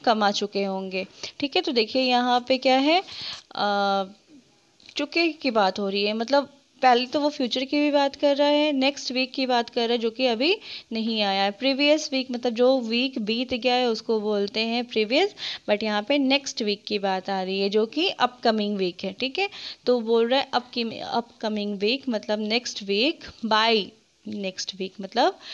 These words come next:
next week तक हम बहुत सारा मतलब lots of money जो है वो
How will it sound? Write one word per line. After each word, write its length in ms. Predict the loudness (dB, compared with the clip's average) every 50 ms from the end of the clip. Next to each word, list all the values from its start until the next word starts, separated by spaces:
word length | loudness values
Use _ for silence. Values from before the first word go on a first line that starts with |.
| -16 -16 -16 _ -4
next 360 | -2 -2 -2 -2 -4 -8 -8
week 340 | -4 -2 -2 -2 -4 -6 _ _ _ _ -2
तक 180 | 0 0 0 -2 -6 -12 -20 -20 _ _ _ _ _ _ _ _ _ _ _ -20 -12 -2
हम 520 | 0 2 4 4 2 0 -4 -6 -6 -8 -8 -14 _ -20 -20 -20 -20 -20 -20 -20 -20 -20 -20 -20 _ _ _ _ _ _ _ _ _ _ -20 -20 -20 _ _ _ _ _ _ _ _ _ _ _ _ -10
बहुत 460 | -2 2 2 2 4 4 4 2 4
सारा 460 | 2 2 2 4 4 4 4 2 0 -2 -8 -12
मतलब 240 | -8 -6 -4 -2 0
lots 360 | 2 2 2 0 0 2 2
of 160 | 2 2 2 -2
money 340 | -4 -2 -2 -2 -2 -4 -2
जो 140 | -2 -2
है 180 | 0 2 2 2
वो 460 | 2 2 2 2 2 2 0 -2 -6